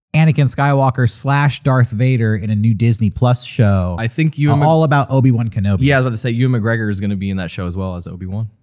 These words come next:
Speaker 1: Yeah, which
Speaker 2: I'm excited for that.
Speaker 1: Oh, how the mighty have fallen. Like,
Speaker 2: Yeah.
Speaker 1: you were
Speaker 2: <laughs>
Speaker 1: in theaters twenty years ago. Now you're just streaming on Disney Plus.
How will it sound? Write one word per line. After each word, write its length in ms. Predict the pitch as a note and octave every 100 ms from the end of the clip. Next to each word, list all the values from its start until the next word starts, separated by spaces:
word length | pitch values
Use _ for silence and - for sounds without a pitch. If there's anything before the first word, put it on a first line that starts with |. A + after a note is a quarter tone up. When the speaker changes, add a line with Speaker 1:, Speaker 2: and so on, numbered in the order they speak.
| _ _
Speaker 1:
Yeah, 320 | G2+ G2+ E2+ E2
which 180 | D#3 B2
Speaker 2:
I'm 100 | C#3
excited 340 | A#2 G2+ F2
for 80 | F2
that. 240 | F#2 D#2 - _ _ _ -
Speaker 1:
Oh, 220 | F#3+ B3
how 160 | C4+
the 80 | A3
mighty 320 | C3 C#3+ F3+
have 120 | A#2 -
fallen. 420 | B2 C#3+ B2 G#2
Like, 140 | B2+
Speaker 2:
Yeah. 120 | C#3 C#3
Speaker 1:
you 120 | G#3+
were 120 | A3
Speaker 2:
<laughs> 80 | - G3
Speaker 1:
in 120 | F3+
theaters 640 | F3+ F#3 G#3+ D#3 A#2+ A2
twenty 300 | - E3 D3+
years 200 | B2 D#3
ago. 240 | C#3+ A#2 G#2
Now 200 | A#2 C#3+
you're 180 | C3+
just 260 | A2 B2 -
streaming 460 | - G#2+ A2 C#3 B2+
on 120 | G2
Disney 280 | A2 A2 F#2+
Plus. 480 | F#2 A2 - -